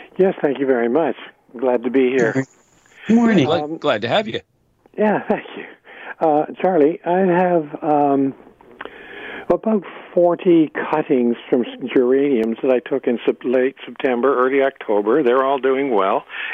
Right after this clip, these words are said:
Speaker 1: and maybe ten mother plants.
Speaker 2: Mm.
Speaker 1: They're tagged with the colors that they are, not like the, the, the species or anything, but the colors.
Speaker 2: Sure.
Speaker 1: And once in a while, the tags fall out or whatever when you're working with them, and they get mixed up and et cetera. And,
Speaker 2: <laughs>
Speaker 1: uh,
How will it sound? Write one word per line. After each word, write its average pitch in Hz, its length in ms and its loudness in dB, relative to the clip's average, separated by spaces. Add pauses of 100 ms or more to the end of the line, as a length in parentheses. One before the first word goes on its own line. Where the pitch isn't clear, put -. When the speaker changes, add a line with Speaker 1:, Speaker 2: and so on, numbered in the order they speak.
Speaker 1:
and 156 200 0
maybe 143 260 -2
ten 120 340 -4
mother 127 280 0
plants. 98 400 -6 (760)
Speaker 2:
Mm. 214 140 4
Speaker 1:
They're 135 140 0
tagged 156 400 -2
with 135 220 0
the 123 80 -2
colors 104 520 -2
that 120 120 -6
they 110 180 2
are, 92 240 2
not 117 280 -4
like 110 180 -4
the, 101 100 -4
the, 101 460 -2
the 110 260 0
species 110 420 -2
or 95 120 0
anything, 92 240 -6
but 123 140 -2
the - 80 -12
colors. 107 400 -4 (520)
Speaker 2:
Sure. 247 240 2
Speaker 1:
And 147 240 -4
once 151 240 -2
in 151 60 -2
a 139 60 0
while, 123 240 2
the 117 80 0
tags 104 380 -2
fall 98 240 0
out 92 100 0
or 95 200 2
whatever 95 380 2
when 98 180 -2
you're 101 140 2
working 95 340 0
with 95 220 2
them, 139 160 0
and 139 160 2
they 139 120 2
get 127 180 0
mixed 113 280 -10
up 90 240 -2
and 104 160 -4
et 107 180 -4
cetera. 101 460 -4
And, 85 180 -10 (400)
Speaker 2:
<laughs> - 20 -4
Speaker 1:
uh, 131 720 -2